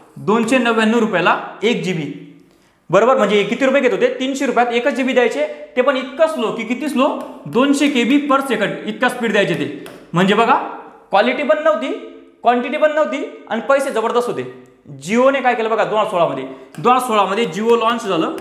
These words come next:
Jio-ने काय केलं, फोर जी net दिलं आणि ते पण free, ते पण काय दिलं, free दिलं. म्हणजे पैसे बघा, पैसे काहीच घेतले नाही हा. यांनी पैसे किती घेतले, भरपूर घेतले,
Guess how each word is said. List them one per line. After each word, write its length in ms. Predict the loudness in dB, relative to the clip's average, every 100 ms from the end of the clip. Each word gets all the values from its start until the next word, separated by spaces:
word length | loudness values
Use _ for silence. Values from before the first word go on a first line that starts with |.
| -12 -18 -20 -18 -8 0
Jio-ने 260 | 2 2
काय 140 | 2 -2
केलं, 200 | -4 -6 -10 -16 -8
फोर 180 | -2 0
जी 140 | 2 2
net 220 | 2 2
दिलं 180 | -2 -4 -6 -16 -20 -20 _
आणि 120 | -4 0
ते 80 | 2
पण 240 | 2 0
free, 220 | 0 -2 -2 -10 -16 -20 -20 _ -6
ते 60 | -2
पण 140 | 0
काय 120 | 0
दिलं, 200 | 2 2 0 -2
free 140 | -4
दिलं. 220 | 0 0 -2 -8 -10
म्हणजे 180 | -4 -2
पैसे 340 | 2 2 2 2
बघा, 160 | 2
पैसे 280 | 2 0 -2
काहीच 200 | -2 -2
घेतले 260 | -2 -4 -2
नाही 120 | -2
हा. 120 | -4 -6 -12 -20 -16 -4
यांनी 160 | 0
पैसे 260 | 2 2 2
किती 160 | -4 -4
घेतले, 200 | -2 0
भरपूर 320 | 0 0 0
घेतले, 220 | 0 -2